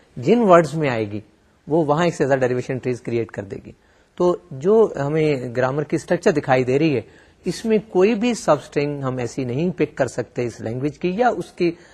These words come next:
اسٹرنگ کی سبسٹرنگ، ورڈز کی سبسٹرنگ بھی ہمیں ایسی نہیں مل رہی جس کے لیے ایک سے زیادہ، آ، sequence of productions آئیں یا ایک سے زیادہ ڈیریویشن ٹریز بن سکتی ہوں۔ تو یہ کلیم اس کی بنیاد پہ کیا گیا۔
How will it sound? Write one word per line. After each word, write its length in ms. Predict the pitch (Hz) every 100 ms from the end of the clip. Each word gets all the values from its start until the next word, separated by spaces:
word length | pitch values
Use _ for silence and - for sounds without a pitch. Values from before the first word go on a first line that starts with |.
| _ -
اسٹرنگ 300 | - 202 220
کی 140 | 226
سبسٹرنگ، 520 | 165 143 - - 117 110 _ -
ورڈز 300 | 131 160 -
کی 120 | 202
سبسٹرنگ 420 | - 170 - 170
بھی 120 | 151
ہمیں 100 | 143
ایسی 200 | 127 -
نہیں 120 | 127
مل 120 | 113 107
رہی 160 | 127 202 - _ _
جس 180 | 135 143
کے 160 | - 156
لیے 260 | 151 151
ایک 300 | 151 139 143
سے 200 | - 147
زیادہ، 360 | 117 120 123 135 - - - -
آ، 100 | 120
sequence 680 | 120 123 - 147 151 - 131
of 40 | 123
productions 400 | 113 117 - 127
آئیں 280 | 117 120 120
یا 120 | 135
ایک 120 | 190
سے 100 | -
زیادہ 160 | 131 131
ڈیریویشن 340 | 113 107 -
ٹریز 180 | 117 120 113
بن 160 | 120
سکتی 300 | 120 117 -
ہوں۔ 60 | 110 _ - - -
تو 60 |
یہ 200 | 160 196 233
کلیم 300 | 165 165 208
اس 120 | 175
کی 100 | -
بنیاد 260 | 151 135 120
پہ 80 | -
کیا 220 | 120 117
گیا۔ 160 | 95 73